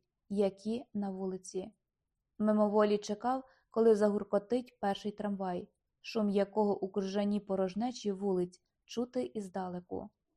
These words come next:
Йому навіть здавалося, що він уже бачить великий жовтий ліхтар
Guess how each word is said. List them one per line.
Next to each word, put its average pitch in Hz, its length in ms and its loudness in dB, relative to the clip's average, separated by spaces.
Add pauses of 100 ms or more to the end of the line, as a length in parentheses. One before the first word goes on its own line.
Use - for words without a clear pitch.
(360)
Йому 220 400 4
навіть 202 320 6
здавалося, 202 680 2
що 190 220 -4
він 208 200 2
уже 196 220 0
бачить 196 580 -6
великий 202 580 2
жовтий 196 380 0
ліхтар 185 500 -6